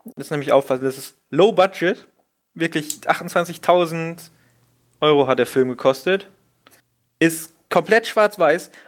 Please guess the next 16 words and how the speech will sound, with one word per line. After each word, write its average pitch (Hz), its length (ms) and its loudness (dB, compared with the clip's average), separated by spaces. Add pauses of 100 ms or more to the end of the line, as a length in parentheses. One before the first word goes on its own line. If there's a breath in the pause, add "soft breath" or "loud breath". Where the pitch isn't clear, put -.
(100)
und 151 240 -10
die 175 180 -8
Idee, 208 540 -2 (480)
dass 156 200 0
er, 170 120 0 (1300)
dass 151 120 -2
der 165 100 2
Film 185 220 0
komplett 175 320 -2
schwarz-weiß 165 420 2
ist, 156 140 -12
halt 156 140 0
einfach 143 340 -4 (880)
die 151 220 0
einzige 147 440 -2
logische, 131 880 0